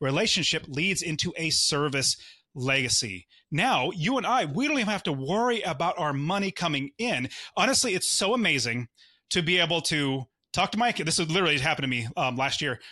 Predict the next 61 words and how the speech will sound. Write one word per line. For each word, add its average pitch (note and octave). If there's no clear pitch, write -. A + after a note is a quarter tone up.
like D3
in C3+
November-ish. C3
I D#3+
called F#3+
my F3
accountant. C#3+
I C3+
said, C3
"Hey, F3
accountant, D#3
how D#3
much A#3
money F3
am D#3+
I D#3
gonna D#3
owe D3
in C3
taxes?" D#3
He D3
goes, C3+
"A D#3
lot." C#3+
I F3+
was F3
like, B3
"Oh, C#4+
man." D4+
<laughs> A3
Like, F3+
I'm G3
not A#3
gonna A#3
say A3
how G3+
much, E3+
but A3+
he G#3+
said, A3+
"A A3
lot." A3+
I F3+
said, D#3
"Well, D3+
what E3+
do F#3+
I F#3
need F#3
to F#3
do?" G#3+
And E3+
he F#3+
said, D#3+
"You D#3+
need G3+
to F#3+
go F3
buy D#3+
a C#3
truck." C#3